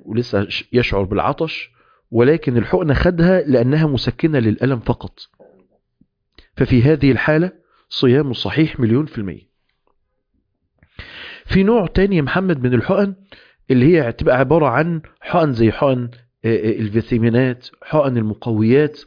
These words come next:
ودي بالفعل بتقوم مقام الطعام إذا دخل لجسد الإنسان. فهي آه في الف-، بالفعل ليست طعاما ولا شرابا، ولكنها في حكم الطعام، هي في حكم الطعام، الإنسان فعلًا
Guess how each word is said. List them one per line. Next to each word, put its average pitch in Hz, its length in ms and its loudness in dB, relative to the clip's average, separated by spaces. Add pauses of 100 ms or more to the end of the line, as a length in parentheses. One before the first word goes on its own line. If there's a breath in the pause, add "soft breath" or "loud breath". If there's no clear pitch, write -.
(720 loud breath)
ودي 123 340 4
بالفعل 180 580 0
بتقوم 139 680 -2
مقام 160 400 -2
الطعام 147 460 -4
إذا 123 220 -8
دخل 123 440 -8
لجسد 107 360 -6
الإنسان. 90 420 -8 (1160 loud breath)
فهي 165 340 2
آه 202 220 0
في - 100 -10
الف-، 139 220 -2
بالفعل 135 440 0
ليست 127 360 0
طعاما 127 600 0
ولا 127 160 4
شرابا، 110 560 0
ولكنها 117 520 0
في 127 200 -4
حكم 190 360 -4
الطعام، 107 460 -10 (1080 soft breath)
هي 123 180 4
في 117 160 -4
حكم 202 320 -2
الطعام، 117 540 -4 (280 soft breath)
الإنسان 123 400 -2
فعلًا 160 440 -2